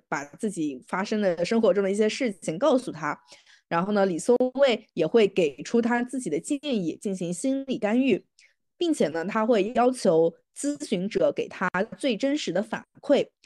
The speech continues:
所以呢，就会有了这本书《百分之五的改变》，因为这本书就是李松蔚在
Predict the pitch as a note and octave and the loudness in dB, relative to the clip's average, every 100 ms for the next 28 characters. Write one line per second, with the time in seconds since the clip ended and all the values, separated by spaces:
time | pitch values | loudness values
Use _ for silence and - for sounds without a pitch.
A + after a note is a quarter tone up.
0 | _ _ - C#4+ C#4 G#3 F#3 B3+ A#3+ F#3+ | _ _ 2 4 4 2 2 2 2 2
1 | A2 E3+ A#3 B2 F3 - G3 G3 E3+ D#3 | 0 0 -2 -4 -8 -2 2 2 2 -2
2 | G#3 G#3 A3+ D#3+ D3+ G#3+ - - G3 F3+ | -4 -2 -2 -2 -4 -6 -6 -2 -2 -2
3 | - _ _ B3 C4 A#3 - C#4 E3+ F3+ | -4 _ _ 2 2 2 -2 0 0 0
4 | G3+ G#3+ G#3 G3 E3+ - _ _ - F3+ | 0 0 2 2 2 0 _ _ -10 -8
5 | E3 A3+ A3 A3+ F#3+ F#3+ G#3+ F3 E3+ | -2 0 2 4 2 0 -2 0 -4